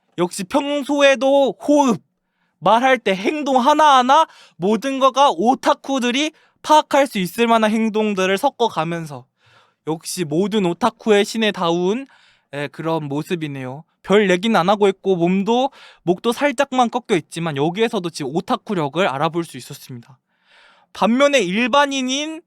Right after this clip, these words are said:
<laughs> 아니죠, 아니죠. 일반인인 이쪽 가보면, 그쵸? 차이가 느껴지시죠?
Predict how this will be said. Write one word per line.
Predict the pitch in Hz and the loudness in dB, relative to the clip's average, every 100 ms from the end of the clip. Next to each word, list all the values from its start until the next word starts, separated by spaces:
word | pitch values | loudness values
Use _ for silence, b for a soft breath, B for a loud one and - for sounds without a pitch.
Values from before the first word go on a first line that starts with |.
| _ _ _ | _ _ _
<laughs> | - | -8
아니죠, | - 208 165 - | -2 0 0 0
아니죠. | 190 160 139 127 B B 202 | 0 0 -8 -12 B B -2
일반인인 | 214 233 247 220 - 247 226 247 285 285 B B B - | 0 2 2 0 0 2 2 2 -2 -6 B B B -2
이쪽 | 285 - 247 | -2 2 0
가보면, | - 185 165 175 208 277 294 - _ _ _ _ _ _ _ _ _ _ _ _ _ _ _ _ _ _ _ _ _ _ _ _ _ _ _ _ _ _ _ _ | 2 0 2 0 2 2 0 -4 _ _ _ _ _ _ _ _ _ _ _ _ _ _ _ _ _ _ _ _ _ _ _ _ _ _ _ _ _ _ _ _
그쵸? | 226 190 214 170 - _ _ | 0 2 0 0 -6 _ _
차이가 | - 349 349 320 | 0 2 4 4
느껴지시죠? | 262 311 262 254 269 254 175 | 2 2 4 4 4 2 0